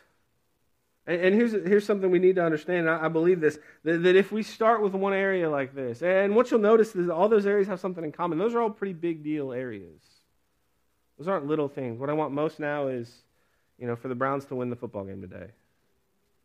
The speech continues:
Um, it's not gonna happen, but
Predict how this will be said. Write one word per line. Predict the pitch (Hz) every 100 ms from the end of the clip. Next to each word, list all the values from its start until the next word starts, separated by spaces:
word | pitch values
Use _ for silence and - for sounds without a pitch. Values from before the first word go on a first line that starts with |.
| _ _ _ _ _ _ _ _ _ _ _ _ _ _ _ _ _ _ _ _ _ _ _ _
Um, | 156 156 117 - _ _ _ _ _ _ _ _ _ _
it's | 139 208
not | 190
gonna | 117
happen, | 92 127 139 95 110
but | 101